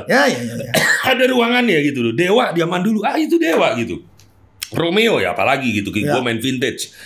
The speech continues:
Speaker 2: Ya itu Romeo gitu. Nah, tapi kalau, kalau sekarang memang gua lihat hampir semua sama, nah.
Speaker 1: Hampir semua sama.
Speaker 2: Hampir semua
Speaker 1: Jadi
Speaker 2: sama.
Speaker 1: prosesnya itu,
Speaker 2: Ruangannya.
Speaker 1: prosesnya seperti itu.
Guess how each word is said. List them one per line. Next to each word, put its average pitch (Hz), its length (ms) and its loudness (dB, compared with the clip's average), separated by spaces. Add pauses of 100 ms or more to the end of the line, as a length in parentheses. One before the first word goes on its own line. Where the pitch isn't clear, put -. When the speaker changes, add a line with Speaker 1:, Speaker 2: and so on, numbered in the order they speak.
(140)
Speaker 2:
Ya 131 120 -2
itu 233 500 -4
Romeo 196 440 -2
gitu. 98 220 -6 (460)
Nah, 87 200 -4
tapi 127 280 -6
kalau, 139 520 -4
kalau 110 480 -4
sekarang 131 460 -4
memang 156 280 -4
gua 113 160 -4
lihat 127 260 -6
hampir 170 580 -8
semua 165 280 -6
sama, 151 320 -8
nah. 80 180 -8 (720)
Speaker 1:
Hampir 202 360 -6
semua 131 160 -8
sama. 117 160 -6
Speaker 2:
Hampir 117 200 -2
semua 131 240 -6
Speaker 1:
Jadi 160 100 -2
Speaker 2:
sama. 113 140 -6
Speaker 1:
prosesnya 92 480 0
itu, 139 160 0
Speaker 2:
Ruangannya. 110 260 0 (540)
Speaker 1:
prosesnya 170 440 -2
seperti 180 440 -4
itu. 156 140 -6